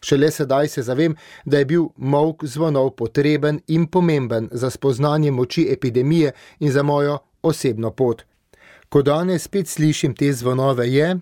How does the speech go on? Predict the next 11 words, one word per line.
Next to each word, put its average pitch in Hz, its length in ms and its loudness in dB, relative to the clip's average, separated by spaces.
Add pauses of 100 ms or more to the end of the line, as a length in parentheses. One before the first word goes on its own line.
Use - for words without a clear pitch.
kot 131 160 -2
da 120 200 -2
bi 123 120 0
bil 170 180 2
molk, 160 440 0
ki 139 120 -6
ga 123 140 0
čutim 170 480 -2
ob - 180 -6
tej 156 280 0
epidemiji, 139 680 0